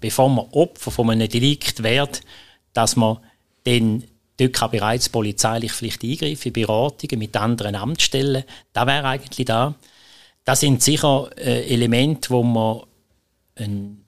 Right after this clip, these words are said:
Ausbau gern möchten, wo man einen Ausbau auch möchten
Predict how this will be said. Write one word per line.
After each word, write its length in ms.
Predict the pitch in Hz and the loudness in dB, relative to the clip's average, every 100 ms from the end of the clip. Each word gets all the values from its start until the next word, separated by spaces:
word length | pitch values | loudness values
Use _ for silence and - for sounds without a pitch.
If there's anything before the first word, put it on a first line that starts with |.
| _ _ _ - | _ _ _ -4
Ausbau 600 | 156 165 - 107 104 107 - - _ - | 0 0 2 0 0 -4 -10 -20 _ -2
gern 260 | 120 107 95 | 2 2 2
möchten, 340 | 156 - 220 - - | -2 -4 -10 -10 -6
wo 80 | |
man 180 | 123 117 | -2 2
einen 80 | 120 | 0
Ausbau 320 | 113 - 107 101 | 0 -2 -2 -2
auch 200 | 98 98 | -4 -4
möchten 360 | 110 107 101 | -6 -4 -8